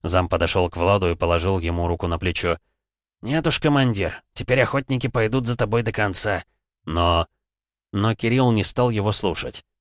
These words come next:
Вместо этого он пошел обратно и оповестил остальных охотников о новых гостях, и каждый из них начал спокойно готовиться к бою с новым противником.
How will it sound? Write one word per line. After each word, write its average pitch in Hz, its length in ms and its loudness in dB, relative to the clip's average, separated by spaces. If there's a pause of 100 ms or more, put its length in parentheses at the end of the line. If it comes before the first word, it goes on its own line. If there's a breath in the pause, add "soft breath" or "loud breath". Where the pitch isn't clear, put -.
(160)
Вместо 95 380 0
этого 120 240 2
он 110 180 2
пошел 104 320 0
обратно 107 520 0
и - 20 2
оповестил 95 580 0
остальных 90 460 0
охотников 95 580 -2
о 95 60 0
новых 90 340 0
гостях, 87 520 0 (420 soft breath)
и 98 80 -4
каждый 113 340 2
из 98 80 0
них 120 160 0
начал 113 320 2
спокойно 107 460 -2
готовиться 90 500 0
к 85 80 -10
бою 98 240 0
с - 140 0
новым 82 260 -2
противником. 82 680 -2